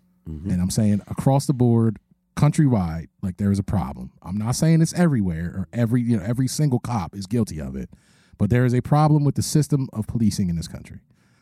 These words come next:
Speaker 2: and something needs to be done about it. And the thing is, is, like, you can't just go ahead and burn the whole damn thing down. And it, everybody was talking about defund the police and all that kind of thing, which is a, is a buzzword. They don't really mean take all the cops' money.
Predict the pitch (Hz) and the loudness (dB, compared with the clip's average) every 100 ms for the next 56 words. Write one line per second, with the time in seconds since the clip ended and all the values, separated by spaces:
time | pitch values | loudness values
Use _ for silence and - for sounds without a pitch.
0 | _ _ 95 196 139 131 127 107 107 104 | _ _ -6 2 2 2 0 2 0 0
1 | 92 71 65 - 65 _ _ - - _ | 0 -4 -12 -14 -16 _ _ -20 -20 _
2 | _ 104 107 - 156 156 160 135 123 107 | _ -4 -4 2 2 4 4 4 2 2
3 | 107 104 101 101 151 156 151 113 131 101 | 2 2 0 0 2 4 2 0 -2 2
4 | 123 123 123 123 113 92 90 - 123 131 | 2 4 4 4 2 0 -2 0 0 2
5 | 120 123 113 117 117 117 117 110 113 113 | 2 2 2 2 0 0 0 2 2 2
6 | 107 98 98 107 110 110 104 117 110 107 | 2 2 0 -4 -2 -2 -2 -2 -2 -2
7 | 92 95 117 107 101 107 113 101 101 101 | -2 -2 -2 -2 0 2 2 0 0 0
8 | 107 107 104 - 107 104 104 _ _ _ | -2 -2 -4 -2 0 0 -4 _ _ _
9 | - 123 123 117 113 113 107 101 143 110 | -4 -2 0 0 0 0 0 2 2 2
10 | 107 104 98 107 131 113 120 110 113 113 | 2 2 2 2 2 2 0 2 2 0
11 | 104 - 101 90 85 - 73 - 71 67 | 0 -2 -4 -4 -8 -8 -10 -10 -12 -12
12 | 78 | -14